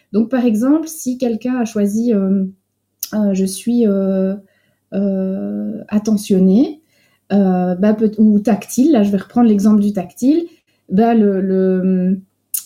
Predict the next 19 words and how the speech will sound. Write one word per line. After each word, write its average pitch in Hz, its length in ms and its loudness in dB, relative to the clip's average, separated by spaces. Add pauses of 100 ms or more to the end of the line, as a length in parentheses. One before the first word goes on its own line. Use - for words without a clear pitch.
(160)
le, 202 280 0
l'avantage, 220 640 2
c'est 220 240 -2
que, 202 380 0
bah, 185 180 0
je 185 60 -4
suis 185 140 -10
quelqu'un 185 340 -2
qui 214 160 -2
va 185 140 0
pouvoir, 190 360 -2
euh, 185 340 2
offrir 202 440 0
des, 185 220 0
des 185 140 0
câlins 208 300 2
à 202 60 4
mes 185 200 2
enfants. 233 440 -2